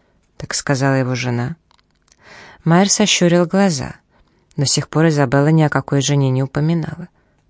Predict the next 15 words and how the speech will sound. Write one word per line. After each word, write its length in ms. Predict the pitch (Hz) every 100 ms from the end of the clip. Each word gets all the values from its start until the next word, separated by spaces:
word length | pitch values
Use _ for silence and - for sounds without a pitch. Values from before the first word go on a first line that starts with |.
| _ -
«У 60 |
него 180 | 135 127
была 240 | 135 135
жена?» 440 | 123 127 123 139 185 _ _ _ _ _
«Да, 280 | 135 127 110
в 100 | -
Канаде. 560 | 190 190 147 120 160 - _ _ - -
Вы 80 | 156
ведь 100 | 151
знаете, 300 | 160 233 254
что 200 | - 175
он 80 | 151
жил 160 | 143 139
в 100 | -
Канаде?» 540 | 170 160 131 - -